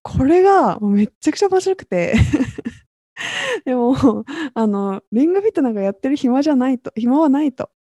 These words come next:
もうブレスオブザワイルドの世界に行かなければと思ってしまって、あの、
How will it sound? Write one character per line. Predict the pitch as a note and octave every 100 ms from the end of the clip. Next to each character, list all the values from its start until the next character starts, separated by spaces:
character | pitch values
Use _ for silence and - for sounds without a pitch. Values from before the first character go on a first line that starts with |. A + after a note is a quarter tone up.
| _ _ -
も | A3
う | G#3
ブ | A3
レ | C4+
ス | D#4+
オ | E4
ブ | E4+
ザ | F4
ワ | F4+ F4
イ |
ル | A#3+
ド |
の | G3+ G#3
世 | B3+
界 | C4 G3
に | F#3+
行 |
か | B3+
な | C#4
け | D4+ C#4
れ | F3+
ば | E3
と | - - - - -
思 | A3+ A3+
っ | A3+
て | G#3
し | G#3
ま | F#3+
っ |
て、 | - F3+ F3+ A3+ - - - - -
あ | G3 F#3+
の、 | F#3+ F#3 F#3 F#3